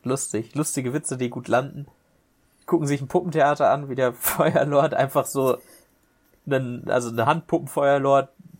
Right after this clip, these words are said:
eine erdbändige <laughs> Handpuppe einfach komplett zerschmökert und da sagt auch keiner was zu und die Kinder applaudieren alle. Ist einfach, ist einfach gut. Lighthearted Comedy einfach.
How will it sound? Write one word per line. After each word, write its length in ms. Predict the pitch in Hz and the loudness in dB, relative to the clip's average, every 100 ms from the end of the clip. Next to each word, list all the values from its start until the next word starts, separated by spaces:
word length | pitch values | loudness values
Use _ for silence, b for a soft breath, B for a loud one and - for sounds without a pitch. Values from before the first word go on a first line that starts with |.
| _ | _
eine 360 | 147 135 127 - - | -10 -8 -8 -10 0
erdbändige 880 | 143 156 - - - 143 202 143 | 4 4 0 -8 -4 6 6 8
<laughs> 20 | 143 | 4
Handpuppe 420 | 160 - 175 156 | 2 0 4 6
einfach 260 | 143 160 - | 6 4 0
komplett 340 | 143 - 151 | 0 2 0
zerschmökert 580 | - 139 151 143 151 151 | 2 0 2 2 4 2
und 100 | 131 | 2
da 100 | 131 123 | 0 2
sagt 160 | 127 | 2
auch 160 | - 170 | 2 2
keiner 260 | 202 147 139 | 4 4 4
was 220 | 143 - | 0 -2
zu 140 | 165 | -2
und 100 | 151 135 | -2 -2
die 40 | |
Kinder 280 | - 151 131 | 0 2 4
applaudieren 480 | 135 131 131 131 131 | 2 -2 -2 -2 0
alle. 160 | 123 120 | 4 4
Ist 120 | 143 | 4
einfach, 200 | 147 151 | 0 4
ist 80 | 180 | 6
einfach 200 | 220 214 | 6 4
gut. 200 | 269 - B B B | 2 -4 B B B
Lighthearted 540 | 196 233 220 190 175 | 6 8 6 2 0
Comedy 400 | - 156 127 117 | 0 0 0 -2
einfach. 360 | 104 95 - - | -2 -4 -10 -20